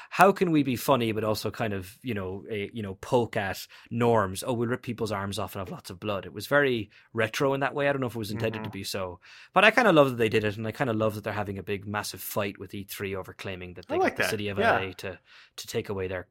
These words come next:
Speaker 1: their, their rented space. And
Speaker 2: And they say that they're gonna have a big event in Austin, uh, next year during E three. So I'm looking forward to that. That might be a good alternative
Speaker 1: Oh,
Speaker 2: for me.
Speaker 1: man.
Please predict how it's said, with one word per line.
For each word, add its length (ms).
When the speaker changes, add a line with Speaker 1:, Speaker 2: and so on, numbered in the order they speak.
Speaker 1:
their, 260
their 300
rented 320
space. 460
And 120
Speaker 2:
And 260
they 100
say 200
that 160
they're 120
gonna 180
have 160
a 60
big 180
event 240
in 100
Austin, 460
uh, 200
next 340
year 280
during 240
E 140
three. 360
So 540
I'm 140
looking 240
forward 220
to 80
that. 340
That 140
might 160
be 160
a 100
good 180
alternative 460
Speaker 1:
Oh, 180
Speaker 2:
for 60
me. 40
Speaker 1:
man. 380